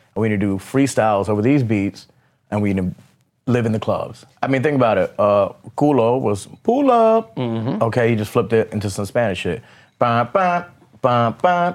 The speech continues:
Speaker 1: bam, bam. That was a dance record, and he hit Mami and Negro. That's a classic Latin record.
Speaker 2: Mm-hmm.
Speaker 1: It's very genius because he would take whatever hip-hop record was hot, and he'd put an eight or twelve bar Spanglish verse at the beginning, and all the radio stations that were rhythmic, leaning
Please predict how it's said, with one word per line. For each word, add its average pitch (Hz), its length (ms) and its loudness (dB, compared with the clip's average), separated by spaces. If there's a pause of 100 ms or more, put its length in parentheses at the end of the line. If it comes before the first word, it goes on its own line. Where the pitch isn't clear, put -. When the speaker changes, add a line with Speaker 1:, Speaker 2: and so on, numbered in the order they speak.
(120)
Speaker 1:
bam, 151 360 2
bam. 175 280 0
That - 60 0
was 107 120 2
a 98 60 -2
dance 143 320 0
record, 101 320 0
and 92 120 -4
he 107 100 -2
hit 113 220 -2
Mami 170 760 2
and 160 140 0
Negro. 156 440 2 (200)
That's - 140 -8
a 101 40 -6
classic 101 360 0
Latin 117 280 2
record. 101 320 0
Speaker 2:
Mm-hmm. 120 200 -8 (240)
Speaker 1:
It's 104 80 -20
very 151 200 2
genius 156 300 0
because 117 320 0
he 123 80 -2
would 120 140 -2
take 123 240 0
whatever 107 440 0 (400)
hip-hop 143 360 -2
record 131 160 0
was 107 140 0
hot, 117 400 0
and 107 100 -2
he'd 104 140 -4
put - 320 -2
an 98 100 -6 (100)
eight 123 280 0
or 110 60 -6
twelve 113 360 -2
bar 101 440 0 (380)
Spanglish 120 580 -2
verse 107 280 0
at 107 60 0
the 98 60 -2
beginning, 90 560 -4
and 98 100 -4 (120)
all 120 260 2
the 123 100 -2
radio 113 340 0
stations 95 360 -4
that 98 140 0
were 90 140 -2
rhythmic, 104 500 -2
leaning 104 440 -2